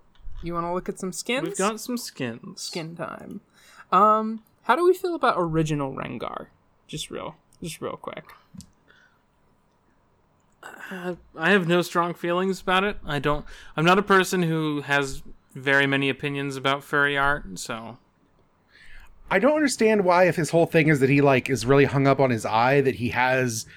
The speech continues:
Speaker 3: a Solid Snake cyber eye, eye
Speaker 1: Yeah,
Speaker 3: patch.
Speaker 1: just, like, take, like, have his eye be missing, you know? Like
Speaker 3: Yeah. Or, like, at least just have, like, a normal eye patch, not like, like,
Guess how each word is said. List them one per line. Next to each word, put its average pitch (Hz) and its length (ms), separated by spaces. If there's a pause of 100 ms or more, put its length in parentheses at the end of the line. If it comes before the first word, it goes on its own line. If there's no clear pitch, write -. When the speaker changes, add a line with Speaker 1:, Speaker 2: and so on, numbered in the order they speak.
(320)
Speaker 3:
a 113 460
Solid 131 500
Snake 131 460
cyber 135 580
eye, 147 480
eye 135 160
Speaker 1:
Yeah, - 80
Speaker 3:
patch. 180 260
Speaker 1:
just, 170 240
like, 165 340
take, 175 280 (160)
like, 156 220
have 175 240
his 175 180
eye 151 180
be 156 160
missing, 143 440 (300)
you 139 120
know? 214 320 (800)
Like 147 260
Speaker 3:
Yeah. 104 280 (360)
Or, 214 140
like, 214 180
at 220 100
least 269 220
just 208 140
have, 196 160
like, 160 120
a 143 60
normal 143 380
eye 127 160
patch, 101 340
not 135 160
like, 127 240 (180)
like, - 200